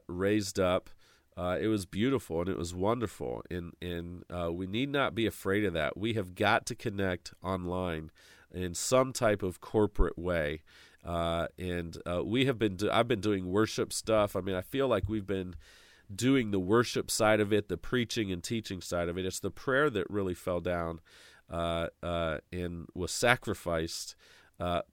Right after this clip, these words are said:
totally unintentionally. It just kinda happened. I just, I didn't realize it soon enough.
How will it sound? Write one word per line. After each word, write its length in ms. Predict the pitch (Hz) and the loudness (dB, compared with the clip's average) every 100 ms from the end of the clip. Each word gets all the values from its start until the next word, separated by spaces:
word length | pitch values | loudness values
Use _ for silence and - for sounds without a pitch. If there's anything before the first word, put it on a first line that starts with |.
| - | -6
totally 500 | - 127 151 151 135 | 4 6 8 6 4
unintentionally. 760 | 127 107 - 110 - 98 90 | 4 2 0 -2 -2 -4 -2
It 100 | 95 | -2
just 240 | 90 101 - | -2 -6 -2
kinda 300 | 113 107 90 | 0 0 2
happened. 440 | 101 104 - 76 | 2 2 -2 -4
I 100 | 82 | -4
just, 260 | 85 90 - | -4 -6 -4
I 100 | 92 | -4
didn't 280 | 90 92 90 | 0 -2 -2
realize 560 | 95 110 95 92 87 | -2 0 2 2 0
it 160 | 87 - | -4 -6
soon 260 | - 127 127 | -4 -2 -2
enough. 440 | 87 78 80 - | -2 -2 -4 -8